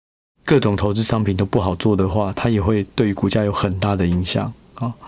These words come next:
那这也是我会认为可能要留意的。另外呢，有产险的也都要注意，因为产险它本身就是平时都没有发生，我就是当这个，这个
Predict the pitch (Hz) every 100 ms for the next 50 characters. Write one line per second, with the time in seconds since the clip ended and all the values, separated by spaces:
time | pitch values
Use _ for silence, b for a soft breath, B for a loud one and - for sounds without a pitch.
0 | B B B B B B - 123 117 110
1 | 104 131 110 95 127 110 98 113 117 107
2 | 98 95 104 101 101 107 101 92 98 -
3 | 135 139 123 135 120 107 107 - B B
4 | B B - 117 101 113 127 139 104 98
5 | 95 107 104 101 - 95 98 95 117 B
6 | B B B - 196 190 - 123 170 120
7 | 101 156 170 117 95 123 127 127 - 120
8 | 143 117 123 131 107 - 113 113 110 104
9 | 117 117 127 113 110 B B B B -
10 | 120 113 113 113 120 107 104 - 104 113
11 | 139 135 - 120 - - 123